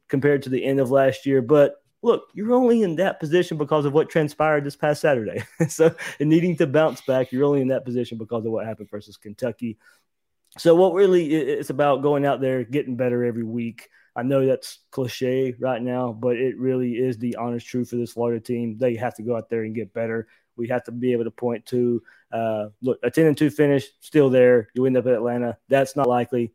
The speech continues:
So what can you point to? It's still the ending of the season, a building block for next season. That certainly doesn't include go, going to lose more games. Uh, look,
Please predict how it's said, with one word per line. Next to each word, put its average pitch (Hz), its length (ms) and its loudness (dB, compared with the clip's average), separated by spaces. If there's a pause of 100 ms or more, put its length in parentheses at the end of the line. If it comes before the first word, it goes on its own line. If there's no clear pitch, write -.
So 127 140 -8
what 131 120 -2
can 123 140 -4
you 117 80 -4
point 120 280 -6
to? 123 220 0 (440)
It's 131 120 -10
still 185 300 6
the 156 180 2
ending 143 440 0 (100)
of 120 220 0
the 117 100 -4
season, 95 460 -10
a 107 80 -6
building 139 560 0
block 127 280 0
for - 60 -8
next 120 320 -4
season. 120 420 -4 (380)
That 143 240 0
certainly 139 460 0
doesn't 127 300 0
include 120 480 -2
go, 120 440 -4
going 127 260 -2
to 117 60 -4
lose 117 300 -4
more 120 180 -4
games. 120 520 -4 (260)
Uh, 113 400 -4
look, 123 160 0